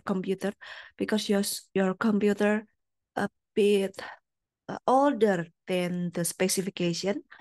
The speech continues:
perhaps you can choose Maya Premiere version thirteen. Yeah, please choose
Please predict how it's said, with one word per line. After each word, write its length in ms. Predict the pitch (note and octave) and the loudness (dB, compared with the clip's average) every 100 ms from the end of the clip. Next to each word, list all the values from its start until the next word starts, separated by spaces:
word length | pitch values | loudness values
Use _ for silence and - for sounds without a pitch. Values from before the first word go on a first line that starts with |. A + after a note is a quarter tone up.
| _ _ | _ _
perhaps 260 | C4 C#4+ C4+ | 0 0 0
you 60 | |
can 180 | B3+ A3+ | 0 0
choose 320 | A3 B3 C#4+ - _ _ _ _ | 2 0 -2 -8 _ _ _ _
Maya 480 | A3 G#3 G#3 G#3 G#3+ G#3+ _ _ - | -2 -2 0 -2 -2 -6 _ _ -4
Premiere 640 | A3 G#3 G#3 G3 G#3 B3+ | -2 0 0 0 0 -2
version 720 | C#4+ - G#3 G3+ - A3+ A3 A3 | -6 -4 -4 -2 -4 -2 -2 -2
thirteen. 640 | F#3 F3 - A#2+ - - - _ _ _ _ _ _ _ _ _ | -4 -6 -4 -2 -4 -10 -14 _ _ _ _ _ _ _ _ _
Yeah, 180 | D#3+ E3 - _ _ _ - | -8 -8 -12 _ _ _ -8
please 480 | G3 F#3 F#3+ - - | -4 -2 -2 -6 -6
choose 800 | C4+ D4+ E4+ F4 - - - | 0 2 2 2 0 -2 -6